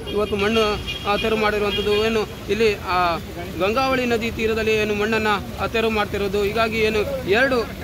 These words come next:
ಆ, ಬೂಮ್ ಮಷಿನ್ ಅಂದರೆ ಬೂಮ್ ಹಿಟಾಚಿಯನ್ನು ತಂದಿರುವಂಥದ್ದು. ಅರವತ್ತು ಅಡಿ ಆಳದವರೆಗೂ ಕೂಡ ಮ-, ಮಣ್ಣನ್ನು ತೆಗೆದು ಅಲ್ಲಿನ ಶೋಧ ಕಾರ್ಯ ನಡೆಸುವ ಸಂದರ್ಭ ಸಲುವಾಗಿ ಇವತ್ತು ಆ ಒಂದು ಎರಡು ಮಷಿನನ್ನು ವಿಶೇಷವಾಗಿ ತರಿಸಿರುವಂಥದ್ದು. ಆ ಎರಡು ಮಷಿನಿಂದ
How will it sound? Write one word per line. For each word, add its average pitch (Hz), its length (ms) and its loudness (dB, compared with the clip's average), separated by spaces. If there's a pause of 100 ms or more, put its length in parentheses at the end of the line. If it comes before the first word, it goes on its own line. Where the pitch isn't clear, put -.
(100)
ಆ, 208 140 2
ಬೂಮ್ 247 320 -2
ಮಷಿನ್ 240 260 0
ಅಂದರೆ 214 320 0
ಬೂಮ್ 214 440 -2
ಹಿಟಾಚಿಯನ್ನು 226 800 2
ತಂದಿರುವಂಥದ್ದು. 214 680 0
ಅರವತ್ತು 254 460 2
ಅಡಿ 233 180 0
ಆಳದವರೆಗೂ 226 640 2
ಕೂಡ 214 220 -2
ಮ-, 208 540 -2
ಮಣ್ಣನ್ನು 226 400 2
ತೆಗೆದು 220 360 2
ಅಲ್ಲಿನ 220 260 2 (140)
ಶೋಧ 240 200 2
ಕಾರ್ಯ 220 300 2
ನಡೆಸುವ 208 380 0
ಸಂದರ್ಭ 202 380 -2 (280)
ಸಲುವಾಗಿ 214 340 4
ಇವತ್ತು 214 480 2 (260)
ಆ 208 40 6
ಒಂದು 214 220 4
ಎರಡು 247 260 4
ಮಷಿನನ್ನು 220 420 2
ವಿಶೇಷವಾಗಿ 208 440 2
ತರಿಸಿರುವಂಥದ್ದು. 196 880 -2
ಆ 214 40 4
ಎರಡು 262 300 4
ಮಷಿನಿಂದ 226 480 0